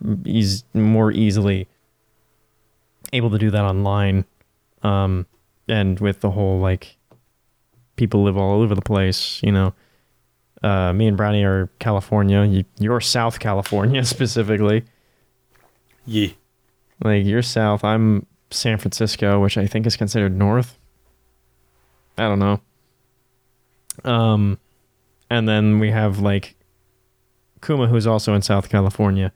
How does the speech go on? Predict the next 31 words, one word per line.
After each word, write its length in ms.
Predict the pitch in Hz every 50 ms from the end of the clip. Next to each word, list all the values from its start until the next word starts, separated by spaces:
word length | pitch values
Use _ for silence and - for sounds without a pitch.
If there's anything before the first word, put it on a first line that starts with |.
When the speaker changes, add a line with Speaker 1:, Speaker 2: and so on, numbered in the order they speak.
| _ _ _ -
Speaker 1:
But 80 | -
then 100 | 117 127
we 80 | 127 127
have 100 | 120 117
Sleepy, 320 | - - 147 147 143 143 123
who's 180 | 113 123 110
in 80 | 107 98
Chicago. 540 | - - 95 110 98 92 90 92 92 98 - _ _ _ _ _ _ _ _ _ _ _ _ _ _ _ _ _ _ _ _ _ _ _ _ _ _ _ _ _ _ -
So 120 | - 120
already, 440 | 117 117 117 117 127 127 120 110 104
like, 320 | 98 98 98 95 - - _ _ _ _ _ -
we 120 | 117 117 113
have 160 | 120 113 98
jumped 260 | 95 - 113 110 107
from, 300 | - - 117 107 98 92 - - - -
we're 100 | 131 131
West 280 | 117 143 151 - -
Coast 320 | - - 110 98 95 - -
to, 240 | - 117 104 98 92 - _ _ _ _ -
uh, 460 | - 104 110 113 117 117 117 117 113
hi. 440 | 110 123 143 165 156 135 147 160 - _ _ _ _ _ _ -
And 260 | 123 123 120 123 120
then 220 | 120 120 120 120 120
Cap, 340 | - - 147 139 139 131 -
who's 220 | - 127 123 117
all 140 | - - 120
the 80 | 123 123
way 100 | 123 123
in 60 | 113
Australia. 600 | 101 95 - - 131 123 110 98 92 90 90 - _ _ _ _ _ _ _ _ _ _ _ _ _ _ _ _ _ _ _ _ _ _ _ _ _ _ _ _ _ _ _ _ _ _ _ _ _ _ _ _ _ _ _ _ _ _ _ _ _ _ _ _ _ _ _ _ _ _ _ _ -
And, 400 | 117 113 107 104 104 104 101